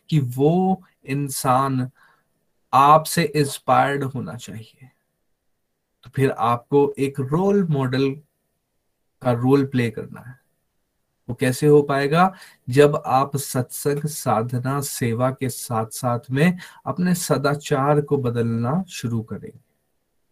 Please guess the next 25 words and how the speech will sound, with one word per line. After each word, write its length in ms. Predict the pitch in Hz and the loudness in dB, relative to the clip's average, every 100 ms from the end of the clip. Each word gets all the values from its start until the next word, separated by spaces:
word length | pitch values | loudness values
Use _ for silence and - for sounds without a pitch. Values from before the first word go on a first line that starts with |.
| _ _ _ _ _ - | _ _ _ _ _ -2
छोटी 360 | - 277 269 285 | 4 4 4 2
छोटी 360 | - 220 208 202 | 6 6 6 2
प्रीचिंग्स 580 | 175 156 180 175 170 | 2 -2 2 2 2
को, 280 | - 170 170 | 0 -4 -2
छोटे 480 | 160 - 240 226 226 | -4 0 2 4 2
छोटे 340 | 214 185 170 | 4 2 2
वीडियोज़ 520 | 165 151 147 156 151 - | 2 2 2 0 0 0
को 200 | 165 151 | 0 2
अपने 240 | 156 160 | 4 4
जीवन 380 | 135 135 135 139 | 2 0 0 0
में 180 | 135 123 | -2 -2
ढालने 380 | 113 110 117 | -4 -6 -6
की 160 | 120 120 | -6 -10
कोशिश 420 | - 101 - 117 | -8 -12 -12 -18
करेंगे। 460 | - - - 104 - - - - | -16 -16 -14 -16 -16 -18 -20 -2
अब 220 | 170 170 - | -2 0 4
एंगर 680 | 160 165 180 208 220 165 151 _ _ - | 6 6 8 8 8 6 0 _ _ -4
एक 280 | 180 180 156 - | 0 0 -2 2
ऐसा 440 | 160 160 214 202 160 | 2 4 4 4 2
इशू 340 | 165 - 180 | -4 -4 -4
है 240 | 151 165 170 | -2 -2 -2
जो 160 | 180 | -4
कि 180 | 175 185 | -4 -2
हर 380 | 151 - 185 196 | -4 0 2 2
एक 440 | 208 170 160 156 | 2 -4 -4 -8